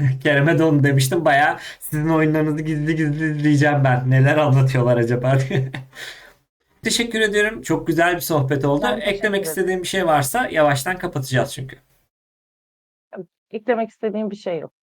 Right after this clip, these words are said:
Speaker 1: Çok teşekkürler.
Speaker 2: Sadece,
Speaker 1: Sa-, hı.
Speaker 2: e, çok bilgiyle kafayı yemeden <laughs> ayakta kalmaya çalışan bir ekip olurlar umarım diyorum.
Speaker 1: <laughs> Umarım bilgisiz kafayı yemezler. O zaman çok korkunç olur çünkü.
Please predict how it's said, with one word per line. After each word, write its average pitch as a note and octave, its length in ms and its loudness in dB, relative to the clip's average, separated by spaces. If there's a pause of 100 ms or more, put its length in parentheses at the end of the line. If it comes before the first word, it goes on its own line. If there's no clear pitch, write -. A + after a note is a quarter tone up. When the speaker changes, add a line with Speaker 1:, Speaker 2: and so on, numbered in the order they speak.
(220)
Speaker 1:
Çok - 160 -8
teşekkürler. C3 580 6
Speaker 2:
Sadece, D4 380 8
Speaker 1:
Sa-, C3 260 2 (140)
hı. G3+ 100 6
Speaker 2:
e, G#3 180 6 (440)
çok F#4 260 4 (460)
bilgiyle D4+ 720 8 (360)
kafayı C#4+ 380 2
yemeden C#4 560 4 (640)
<laughs> - 760 -20
ayakta C4+ 440 6
kalmaya C4 380 6
çalışan C4 460 4
bir A3+ 60 2
ekip A3+ 300 2
olurlar G#3 400 4
umarım G3 380 4
diyorum. F3 560 4 (400)
Speaker 1:
<laughs> - 480 -20
Umarım F#3+ 300 8
bilgisiz F#3 440 4
kafayı D#3+ 320 8
yemezler. B2 380 10
O C3 80 10
zaman C3+ 240 10
çok - 240 4
korkunç C#3+ 420 8
olur D3 220 8
çünkü. C#3+ 480 6